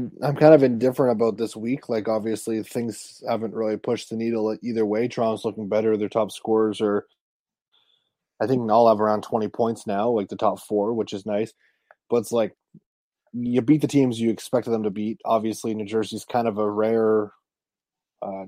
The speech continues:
ten game point, or ten game winning streak, eleven game winning streak. Like, that's kind of not something you see all the time, but, like, just based on how the teams are playing and their trajectory, Toronto beat the teams that they should have beaten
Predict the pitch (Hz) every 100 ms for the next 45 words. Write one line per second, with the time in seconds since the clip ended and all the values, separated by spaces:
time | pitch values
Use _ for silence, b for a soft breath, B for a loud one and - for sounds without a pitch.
0 | - 127 117 110 110 110 _ _ - 113
1 | 110 110 110 101 110 - 123 110 110 104
2 | 110 - 113 107 107 104 104 107 104 -
3 | 104 107 98 107 - 110 101 - _ _
4 | _ _ _ - - 113 107 113 107 101
5 | 113 107 104 113 107 104 107 101 _ _
6 | _ _ _ _ _ 110 117 98 127 -
7 | 123 120 113 110 98 117 113 107 - 117
8 | 104 110 - 113 120 117 104 - 101 110
9 | - 147 151 - 110 107 104 90 101 95
10 | - 107 101 95 98 - 104 98 101 98
11 | 95